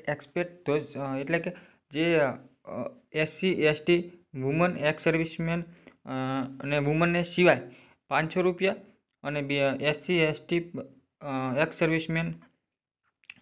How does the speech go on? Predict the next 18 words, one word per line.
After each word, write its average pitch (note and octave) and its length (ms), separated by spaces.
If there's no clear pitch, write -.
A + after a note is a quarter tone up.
અને C#3+ 260
વુમનને D3 1000
અઢીસો C#3 320
રૂપિયા C#3+ 340
અપ-, C3+ 160
અપ્લાય C#3+ 300
કરવાના B2+ 520
રહેશે. B2+ 520
આ E3 120
ખાસ F#3 380
ઇમ્પોર્ટન્ટ D#3+ 520
છે D3 200
કે E3 80
તમારો F3 380
એક્ઝામિનેશન E3 760
કઈ D#3+ 180
રીતે D3+ 220
થશે. B2+ 440